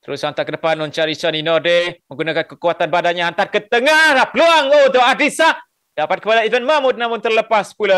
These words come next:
dari Ivan Mahmud untuk menyambarnya. Belum lagi ada rezeki untuk Terengganu. Melihat kepada rentetan peluang yang dicipta dan rentetan, uh, peluang yang terhidang untuk mereka, dan ini adalah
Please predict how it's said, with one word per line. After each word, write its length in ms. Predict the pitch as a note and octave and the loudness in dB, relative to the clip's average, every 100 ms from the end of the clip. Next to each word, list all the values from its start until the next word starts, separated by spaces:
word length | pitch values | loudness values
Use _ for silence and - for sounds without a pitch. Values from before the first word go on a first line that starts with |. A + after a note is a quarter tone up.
| F#3 | 2
dari 240 | F#3+ G3 | 0 -2
Ivan 160 | F#3+ F#3+ | -4 -2
Mahmud 400 | F#3+ F#3 F3+ E3 | -4 -2 -2 -2
untuk 480 | G3 F#3 E3+ F#3 F3+ | -2 -4 0 2 2
menyambarnya. 880 | F#3 F#3+ F3+ F3+ F3 E3 D#3 D3 - _ _ _ _ _ _ _ _ _ _ _ _ | 0 -4 -2 0 0 0 -2 -2 -8 _ _ _ _ _ _ _ _ _ _ _ _
Belum 480 | - F3 B3+ C4+ B3 A#3 | -6 2 4 4 2 -2
lagi 160 | A3 | 0
ada 160 | A3+ G#3 G#3 | 0 0 0
rezeki 560 | G3+ G3 F#3+ F#3+ F3+ | -2 -4 -6 -4 -4
untuk 160 | F#3+ F3 | -2 -2
Terengganu. 480 | F3+ F3 D#3+ D#3 D3 _ _ _ _ _ _ _ C#3 | 0 0 -2 -6 -12 _ _ _ _ _ _ _ -12
Melihat 400 | D#3 E3 F3+ D3+ F3 | -10 -4 -2 -2 -4
kepada 480 | F3 F3 F3 F3 | -2 0 0 0
rentetan 560 | F3 E3+ - G3 F#3+ F#3+ E3+ | -2 -6 -8 -8 -6 -8 -4
peluang 320 | A3+ C4 G3+ | -2 -2 -4
yang 80 | F3+ | -10
dicipta 720 | D#3 B3 _ C4 C4 C4+ C4+ | -8 -12 _ 0 2 2 2
dan 240 | F#3 F3 | 0 0
rentetan, 880 | E3+ F3 F3 - F#3+ F#3+ F3+ F3 F3 | -2 -2 -2 -6 -4 -2 -2 -4 -8
uh, 320 | F3 F3 F3 - _ _ _ _ _ _ _ | -4 -2 -4 -8 _ _ _ _ _ _ _
peluang 400 | F3+ A#3 A3 F3 | 0 2 2 0
yang 160 | F3+ | -2
terhidang 480 | F#3+ F3 F3+ F#3 F3 | -2 -2 0 -2 -2
untuk 240 | F3 F3+ | -4 -4
mereka, 400 | E3+ F3+ F3+ E3+ | -2 -2 0 0
dan 240 | E3 F3 F3 - | 0 -2 -4 -8
ini 240 | A#3 A#3 | -6 -2
adalah 400 | A3+ G#3+ G#3 | -2 0 -2